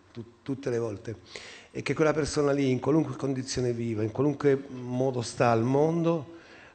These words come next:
ha diritto del suo tappeto rosso qualche volta, no? Ecco, allora il, il cinema qualche volta questa cosa riesce a farlo.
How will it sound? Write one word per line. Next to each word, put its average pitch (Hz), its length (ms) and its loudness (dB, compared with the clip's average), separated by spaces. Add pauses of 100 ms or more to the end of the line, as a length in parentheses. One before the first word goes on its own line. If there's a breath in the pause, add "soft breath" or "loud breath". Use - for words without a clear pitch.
(100)
ha 127 100 -2
diritto 139 500 2
del 127 100 4
suo 135 180 0
tappeto 120 440 0
rosso 110 400 -2
qualche 98 300 -6
volta, 90 480 -10 (240)
no? 107 220 -4 (180)
Ecco, 92 220 -10
allora 139 160 2
il, 135 120 -4 (140)
il 156 120 -2
cinema 202 280 2
qualche 151 240 -4
volta 165 180 2
questa 139 220 -4
cosa 143 160 -2
riesce 127 300 -2
a 107 40 -2
farlo. 98 460 -10